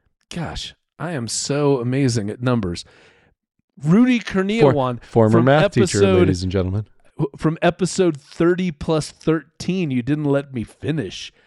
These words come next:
Speaker 1: I was given a little math problem for the accountants 'cause they like that. He had an uncanny palate. He had the,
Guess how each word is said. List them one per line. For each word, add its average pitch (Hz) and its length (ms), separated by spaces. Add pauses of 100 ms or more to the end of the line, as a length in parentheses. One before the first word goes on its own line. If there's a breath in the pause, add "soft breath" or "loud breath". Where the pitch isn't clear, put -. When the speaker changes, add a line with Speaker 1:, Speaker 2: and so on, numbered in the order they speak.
(220 soft breath)
Speaker 1:
I 135 120
was 131 180
given 143 280
a 156 40
little 147 160
math 107 540
problem 113 340
for 120 160
the 113 160
accountants 131 540
'cause 131 260
they 135 160
like 107 440
that. 90 300 (300 loud breath)
He 156 240
had 156 200
an 131 140 (160)
uncanny 143 760
palate. 120 460
He 165 140
had 151 220
the, 123 160